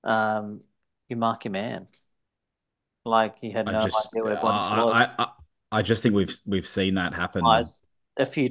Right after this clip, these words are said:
Speaker 2: four or
Speaker 1: times.
Speaker 2: five times this, this year, <laughs> right?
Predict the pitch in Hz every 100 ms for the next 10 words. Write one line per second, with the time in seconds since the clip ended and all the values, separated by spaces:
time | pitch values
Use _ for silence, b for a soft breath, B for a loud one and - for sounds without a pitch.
0 | 120 98 87 92 87 - 90 92 98 107
1 | 104 - - 120 - 113 135 113 98 123
2 | 120